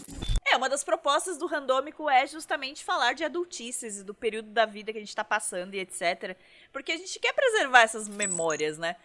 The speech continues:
Foi muito divertido ouvir o episódio de dois mil e dezoito e ver. Olha,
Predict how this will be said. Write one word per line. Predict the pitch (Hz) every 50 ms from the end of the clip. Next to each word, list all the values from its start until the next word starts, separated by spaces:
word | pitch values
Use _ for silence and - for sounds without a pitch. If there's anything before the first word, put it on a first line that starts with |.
| - - - -
Foi | - 320 330
muito | 330 427 523 -
divertido | - 523 554 539 523 - - 494 523 494
ouvir | 427 285 247 254 254 247
o | 233
episódio | 233 233 233 233 247 233 233
de | 214 202
dois | 233 226 226
mil | 247 233
e | 214
dezoito | 196 220 202 202 214 226 233 - 320
e | 311
ver. | 277 220 220 214 202 202 - _ _ _ _ _ _ _ _ - 622 571 392
Olha, | 240 202 190 170 165 185